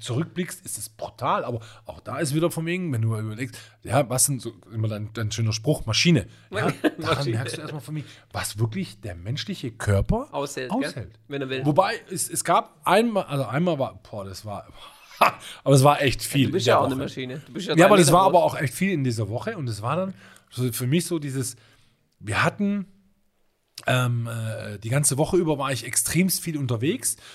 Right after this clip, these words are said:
Speaker 1: und dann hatten wir eine Eröffnung in, äh, Berlin,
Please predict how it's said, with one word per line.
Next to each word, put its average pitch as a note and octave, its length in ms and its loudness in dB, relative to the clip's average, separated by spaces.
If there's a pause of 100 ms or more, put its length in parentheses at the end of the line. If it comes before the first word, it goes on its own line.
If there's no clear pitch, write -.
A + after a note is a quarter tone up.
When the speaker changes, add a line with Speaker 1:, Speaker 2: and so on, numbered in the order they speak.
(140)
Speaker 1:
und B2 160 -2
dann B2 200 0
hatten F3+ 340 -2
wir E3+ 100 -2
eine D3 200 -4
Eröffnung E3+ 760 -10 (420)
in, D3 580 -4
äh, C3+ 220 -6
Berlin, D3 580 0